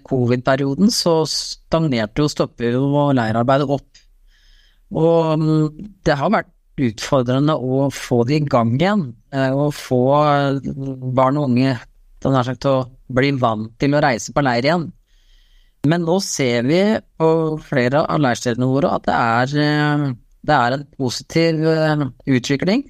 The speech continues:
Eh, det er, eh, stor eh, påmelding og søknad på en del av leirene, og noen leirer må vi rett og slett operere med ventelister på. Og det er veldig gledelig at vi får, eh, de unge spesielt da tilbake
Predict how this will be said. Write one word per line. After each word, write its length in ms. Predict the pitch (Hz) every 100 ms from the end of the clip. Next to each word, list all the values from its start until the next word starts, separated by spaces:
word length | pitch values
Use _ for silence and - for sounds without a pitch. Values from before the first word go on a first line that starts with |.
| -
Eh, 220 | 180 151
det 160 | 151
er, 300 | 139 135 139
eh, 460 | 147 147 147 139 135
stor 580 | 123 - 143 139 165 196 202 _ _ _ _ _ -
eh, 320 | 151 139 135 135 139
påmelding 600 | 147 131 139 143 170 196
og 140 | 175 165
søknad 520 | - 127 - 135 151 _
på 120 | 135
en 120 | 143 139
del 160 | 120
av 80 | 135
leirene, 400 | 135 113 165 247
og 180 | - 196
noen 420 | 190 151 156 175 175
leirer 300 | 175 131 143
må 160 | 156 147
vi 120 | 160
rett 180 | 160 127
og 60 | -
slett 180 | 135 139
operere 340 | 170 160 123
med 100 | 143
ventelister 540 | 170 110 98 104 - 104
på. 140 | 127 120 _ _ _ _ - - _ _ - -
Og 80 | 147
det 100 | 175
er 220 | 147 139
veldig 220 | 160 143 156 156 156
gledelig 340 | 135 117 180 214 - _
at 400 | - 131 - -
vi 140 | 143 147
får, 480 | - 123 127 135 139
eh, 480 | 135 135 135 131
de 200 | 131 131 147
unge 300 | 131 110 131
spesielt 400 | - 139 139 127
da 80 | 131
tilbake 680 | 143 131 110 104 - - 139